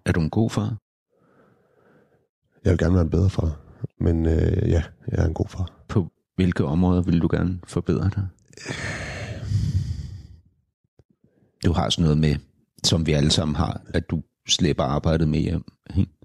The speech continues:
Speaker 1: Og
Speaker 2: Ja, ja, ja. Altså,
Speaker 1: arbejder
Speaker 2: der,
Speaker 1: for
Speaker 2: der,
Speaker 1: meget.
Speaker 2: der, der, der, jeg gerne vil være mere tilstedeværende, ikke? Øh,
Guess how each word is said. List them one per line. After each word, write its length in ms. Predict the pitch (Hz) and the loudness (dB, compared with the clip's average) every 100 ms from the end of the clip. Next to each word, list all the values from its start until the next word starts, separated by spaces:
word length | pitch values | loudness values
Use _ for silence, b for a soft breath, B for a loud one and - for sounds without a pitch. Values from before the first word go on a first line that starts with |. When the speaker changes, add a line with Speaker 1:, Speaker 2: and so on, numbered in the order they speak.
| - - | -8 -2
Speaker 1:
Og 160 | 80 - - - 104 | -2 -4 -14 -2 2
Speaker 2:
Ja, 40 | |
ja, 140 | 95 85 | 4 4
ja. 0 | 78 76 90 | 2 -2 -2
Altså, 80 | 95 | 0
Speaker 1:
arbejder 300 | 82 80 85 | 2 4 2
Speaker 2:
der, 40 | |
Speaker 1:
for 100 | 85 | 2
Speaker 2:
der, 60 | 92 | 2
Speaker 1:
meget. 180 | 92 92 | 2 2
Speaker 2:
der, 120 | 90 | 2
der, 120 | 95 | 2
der, 60 | 92 | 2
jeg 180 | 95 | 2
gerne 240 | 87 90 90 | 2 0 0
vil 100 | 90 | 2
være 120 | 82 | 2
mere 160 | 87 82 | 2 0
tilstedeværende, 800 | 95 90 80 87 85 87 87 | -2 -2 0 2 2 0 0
ikke? 1600 | 110 - _ _ _ _ _ _ _ _ 123 98 92 90 90 | -4 -6 _ _ _ _ _ _ _ _ 0 4 4 4 4
Øh, 60 | 85 | 2